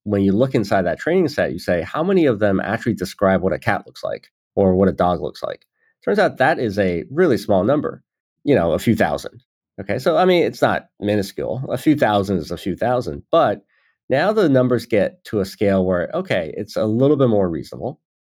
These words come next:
And now you're talking about, okay, maybe I need a few hundred images to start breaking things for a particular concept. Let's say just,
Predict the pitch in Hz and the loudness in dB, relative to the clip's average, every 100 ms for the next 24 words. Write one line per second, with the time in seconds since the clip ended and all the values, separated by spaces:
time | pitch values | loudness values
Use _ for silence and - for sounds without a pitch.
0 | - 120 151 226 214 165 131 127 120 110 | -8 -2 0 0 2 0 0 0 0 2
1 | 90 110 92 90 113 107 107 101 95 117 | 2 2 0 0 2 2 2 0 0 0
2 | 107 120 107 92 73 80 78 73 76 - | 0 2 2 2 0 -2 -4 -6 -6 -8
3 | 85 - - 92 82 78 - _ 139 87 | -8 -8 -2 2 2 0 -4 _ -2 -2
4 | - 67 67 60 60 - _ _ - 95 | -2 -6 -6 -6 -12 -18 _ _ -2 0
5 | 120 123 107 101 82 90 85 82 - - | 0 -2 0 0 0 0 -2 -2 -4 -4
6 | 90 95 85 85 | -4 -2 -2 -4